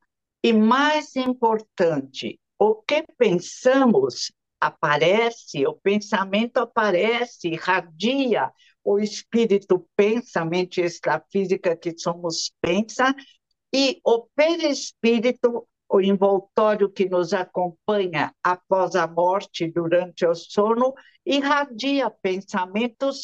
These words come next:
que atraem aqueles que pensam da mesma forma. Se começarmos a nos entregarmos a desejar, sentir apenas o corpo físico como uma máquina que produz os gozos da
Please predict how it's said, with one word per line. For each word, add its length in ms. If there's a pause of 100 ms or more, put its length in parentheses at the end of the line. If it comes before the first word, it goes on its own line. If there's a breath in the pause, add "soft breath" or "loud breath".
que 200
atraem 1120
aqueles 760 (120)
que 140 (120)
pensam 460
da 180
mesma 540
forma. 440 (440)
Se 260
começarmos 1080
a 120
nos 280
entregarmos 920
a 100
desejar, 880 (240)
sentir 580
apenas 720 (280)
o 180
corpo 640
físico 600
como 240
uma 240
máquina 600
que 200
produz 640 (360 soft breath)
os 260
gozos 600
da 200